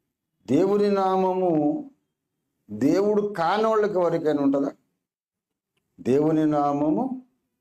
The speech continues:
యెహోవా, యావే. దేవుడు కాని మామూలు మనిషికో దేవదూతకో యెహోవా అనే నామం పెట్టొచ్చా? పెట్టరు.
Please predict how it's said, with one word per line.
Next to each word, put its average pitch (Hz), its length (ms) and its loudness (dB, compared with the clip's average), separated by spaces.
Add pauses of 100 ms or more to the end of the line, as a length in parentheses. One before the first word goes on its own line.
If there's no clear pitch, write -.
(160)
యెహోవా, 117 880 0 (840)
యావే. 110 1000 0 (1400)
దేవుడు 170 280 2
కాని 147 380 -2
మామూలు 135 460 2
మనిషికో 120 640 0
దేవదూతకో 104 960 -2 (840)
యెహోవా 120 520 0
అనే 113 160 -4
నామం 104 380 0
పెట్టొచ్చా? 95 600 -8 (1400)
పెట్టరు. - 440 -8